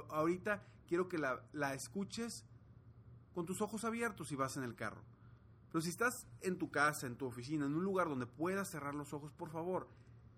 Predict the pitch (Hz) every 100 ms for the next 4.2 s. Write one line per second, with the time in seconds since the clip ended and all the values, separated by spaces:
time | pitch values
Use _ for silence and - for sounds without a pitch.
0 | - - - - 175 196 196 190 160 165
1 | 160 156 165 190 180 175 185 165 - 127
2 | 117 120 117 139 143 180 - - - -
3 | - - 147 151 151 202 240 185 135 113
4 | 104